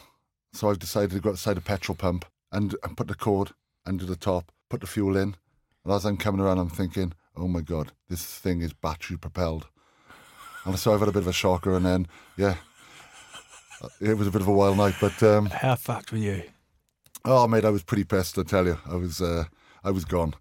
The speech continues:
Speaker 1: But you can imagine all the Scottish players were on the table, not drinking their wine. So I thought, all the Welsh, typical Welsh, just get over there, drink as much as we can, and enjoy the night. But, um, yeah, something I'll, <laughs> something I'll learn.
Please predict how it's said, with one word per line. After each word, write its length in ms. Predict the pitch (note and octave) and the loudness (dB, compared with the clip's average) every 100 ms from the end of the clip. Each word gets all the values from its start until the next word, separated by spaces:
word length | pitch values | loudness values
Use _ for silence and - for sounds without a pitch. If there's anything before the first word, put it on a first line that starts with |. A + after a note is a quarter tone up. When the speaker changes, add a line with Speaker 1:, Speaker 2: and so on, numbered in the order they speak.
| _ _ _ | _ _ _
Speaker 1:
But 80 | - | -2
you 40 | A#2 | 2
can 80 | |
imagine 320 | A#2 A2+ G#2 A2+ | 4 4 4 4
all 100 | B2 | 4
the 60 | |
Scottish 360 | - - G#2+ - | 2 2 2 2
players 220 | G2+ F2 | 0 2
were 40 | |
on 80 | G2+ | 0
the 40 | F#2+ | 0
table, 300 | G2+ F#2+ G2 | 0 0 4
not 160 | A2 | 2
drinking 320 | - G#2+ G2 | 2 -2 0
their 100 | F#2+ | 0
wine. 440 | F2 F#2 F#2 F#2 E2+ _ _ _ | 2 4 4 2 -2 _ _ _
So 120 | - | -2
I 60 | F#2+ | -2
thought, 240 | - G2 | 0 0
all 140 | A#2 A2+ | 4 4
the 80 | |
Welsh, 320 | F#2 F#2 F2 - | 4 4 2 -4
typical 320 | - B2+ F#2+ F2+ | -4 -4 -2 0
Welsh, 320 | F2 E2 - | 0 0 -4
just 200 | D#2 - | -10 -4
get 140 | G#2 | 0
over 220 | F2 E2 | 0 0
there, 220 | F2 E2+ D#2+ _ _ _ - | 0 0 -4 _ _ _ -4
drink 180 | G2+ E2+ | -2 -2
as 80 | |
much 220 | E2 G#2+ F#2+ | -2 -2 -4
as 120 | D2+ | -6
we 60 | |
can, 340 | D2+ F2 E2+ D#2+ - | -4 0 0 -4 -4
and 100 | G2 | -2
enjoy 220 | E2+ F2+ | 0 2
the 80 | F2+ | 2
night. 300 | G#2 G2+ - _ - - | 2 0 -4 _ -6 0
But, 260 | A#2+ - | 0 4
um, 360 | C3 C3 B2+ A#2 - _ - - | 6 8 6 2 -8 _ -10 0
yeah, 200 | C3+ C3 - - | 2 2 -2 -8
something 260 | - A#2 A2+ | -2 4 6
I'll, 240 | A2 A2+ | 6 2
<laughs> 80 | G#2 | -2
something 260 | - C#3 | 4 6
I'll 140 | C#3 A#2+ | 8 8
learn. 240 | B2 D3 | 8 6